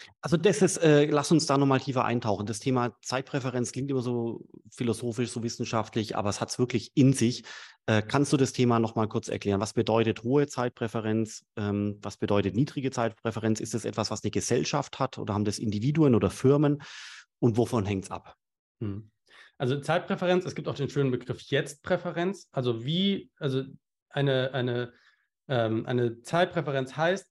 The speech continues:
Speaker 2: wie schnell muss ich etwas bekommen? Oder andersrum, wie lange kann ich warten? Wenn ich eine niedrige Zeitpräferenz habe, dann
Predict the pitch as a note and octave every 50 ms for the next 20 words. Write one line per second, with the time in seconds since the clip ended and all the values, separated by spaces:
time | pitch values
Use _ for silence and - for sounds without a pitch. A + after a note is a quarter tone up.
0 | _ _ _ C3+ C#3 F3 G3 F#3+ - - D#3 D3 D3+ D#3 D3+ D3+ D3 C#3+ C#3+ D3+
1 | C3+ C#3 B2+ - B2+ B2 B2 - - _ - C#3 - - B2+ G#2 G2 F2+ - -
2 | _ _ _ _ _ _ _ _ _ _ _ E3 D3 D3 D#3 C#3+ C#3+ D3 - -
3 | - _ _ _ - _ C#3+ D3 D#3+ E3 D#3+ - D#3 D3 C#3 B2+ D3+ D3+ D#3 D3
4 | D3 C#3+ C#3+ C3+ C3 C3 A#2+ - A#2 G#2+ G#2+ G#2+ - G#2 F#2+ G2 A2 B2+ B2+ A#2+
5 | C3 A#2+ A#2+ B2+ D3+ G3+ G#3+ - G#3 F3+ D#3 D3 - - E3+ G3+ G3+ - G#3 G3
6 | - F#3+ F3 E3 E3+ F3 F3 E3+ E3+ E3 E3+ E3 F3 E3+ E3+ - - _ _ _
7 | - C3 B2+ C3 B2+ C3 - -